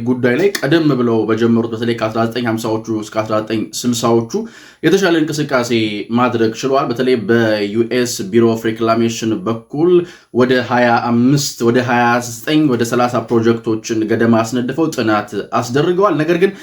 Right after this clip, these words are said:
ያን ያህል ገፍተው አልሄዱበትም። ምክንያቱም ከግብጽ ጋር ግጭት ሊፈጥር ይችላል ከ-፣ ብለው ስላመኑ በተለይ ከገማል አብዱል ናስር ጋርም በነበራቸው ግንኙነት ይህንን ጉዳይ ጠንከር አድርገው አንስተውታል ብለን መደምደም አንችልም። መንግስቱ ኃይለማርያም በበኩላቸው እሳቸው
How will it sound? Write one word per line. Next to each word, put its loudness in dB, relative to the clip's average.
ያን 2
ያህል 2
ገፍተው 0
አልሄዱበትም። 0
ምክንያቱም -2
ከግብጽ 0
ጋር 2
ግጭት -2
ሊፈጥር -2
ይችላል -2
ከ-፣ -4
ብለው 2
ስላመኑ -2
በተለይ 0
ከገማል 2
አብዱል 0
ናስር 0
ጋርም 0
በነበራቸው 0
ግንኙነት 2
ይህንን 4
ጉዳይ 2
ጠንከር 0
አድርገው -2
አንስተውታል 0
ብለን 0
መደምደም 0
አንችልም። 0
መንግስቱ 2
ኃይለማርያም 0
በበኩላቸው 0
እሳቸው 0